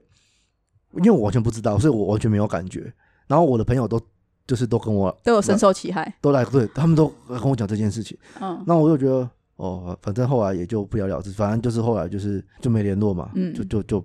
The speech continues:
Speaker 1: 就掰了这样。
Speaker 2: 了解。那后来我就，我就有跟 T 讲这件事情，然后我，
Speaker 1: 对。
Speaker 2: 因为我那时候就有点生气，我就觉得说，“你就知道我不是这样的人，你为什么你要，你要这样讲？就是讲我，就是跟 T”
Speaker 1: 因为他想要占有你。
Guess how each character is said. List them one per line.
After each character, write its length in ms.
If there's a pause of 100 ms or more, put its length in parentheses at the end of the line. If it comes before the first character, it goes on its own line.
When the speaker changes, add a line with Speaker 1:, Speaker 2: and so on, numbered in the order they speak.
Speaker 1:
就 160
掰 180
了 100
这 140
样。 100 (280)
Speaker 2:
了 180
解。 180 (280)
那 160
后 160
来 100
我 160
就， 420
我 140
就 320
有 180
跟 340
T 440 (160)
讲 180
这 80
件 200
事 200
情， 220 (360)
然 180
后 160
我， 100
Speaker 1:
对。 140
Speaker 2:
因 40
为 80
我 60
那 100
时 60
候 80
就 80
有 160
点 140
生 260
气， 300
我 100
就 140
觉 100
得 100
说 280 (460)
，“你 120
就 100
知 80
道 80
我 140
不 80
是 140
这 80
样 160
的 120
人， 200
你 120
为 160
什 140
么 340 (240)
你 120
要， 160
你 80
要 140
这 100
样 160
讲？ 200 (140)
就 100
是 140
讲 240
我， 180
就 120
是 80
跟 120
T” 60
Speaker 1:
因 60
为 20
他 0
想 0
要 100
占 200
有 160
你。 160